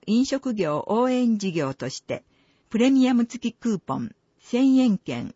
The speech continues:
五枚一セットを四千円、一人二冊までを販売します。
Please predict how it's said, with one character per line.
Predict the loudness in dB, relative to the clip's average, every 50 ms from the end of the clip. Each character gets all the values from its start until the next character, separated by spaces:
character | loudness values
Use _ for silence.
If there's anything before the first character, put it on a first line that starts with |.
| -8
五 | -4 -2 -2
枚 | -2 -2 -2 -4 -6 -8 _ -12
一 | -12 -10 -8 -8
セ | -4 -4 -4
ッ | -4 -6 _
ト | -8 -6 -6 -6 -6
を | -8 -10 _ _ _ _ _ _ -8
四 | -4 -2 -2 -2
千 | -2 -2 -4 -2 -2 -2 -2
円、 | -4 -6 -8 -10 -12 _ _ _ _ _ _ _ _
一 | -6 -2 0 0
人 | 0 0 -4 -10 _ _
二 | -6 -6
冊 | -4 -4 -6 -6 -6 -6
ま | -6 -4 -4
で | -4 -4 -6
を | -6 -8 -12
販 | -14 -10 -8 -6 -4 -4
売 | -4 -4 -6 -6 -8
し | -10 -10 -10
ま | -8 -10 -10
す。 | -12 -14 -20 _